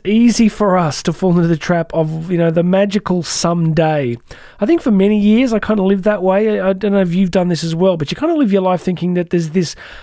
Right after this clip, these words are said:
moment that's going to come when y-, not so much you'll have made it, I guess we could express it that way, but this sense that we have that there will be a point coming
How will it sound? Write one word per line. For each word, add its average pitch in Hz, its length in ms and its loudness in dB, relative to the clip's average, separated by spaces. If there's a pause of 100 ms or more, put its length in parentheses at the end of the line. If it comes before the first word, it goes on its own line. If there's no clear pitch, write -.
(100)
moment 226 580 2
that's 214 160 -2
going 202 300 0
to 170 100 -6
come 185 640 -2 (380)
when 180 380 0 (100)
y-, 208 220 -16
not 277 160 0
so 370 100 -2
much 381 240 -2
you'll 254 180 0
have 185 80 0
made 196 460 2
it, 208 240 -2 (100)
I 185 80 -6
guess 180 220 -2
we 185 80 -4
could 175 160 -4
express 165 360 -4
it 165 120 -8
that 160 160 0
way, 165 260 2
but 175 200 -2 (360)
this 226 140 2
sense 311 300 0
that 311 120 -4
we 226 140 2
have 190 320 -2
that 190 120 -4
there 196 120 4
will 185 80 0
be 185 140 2
a 165 40 0
point - 420 -4
coming 151 520 -2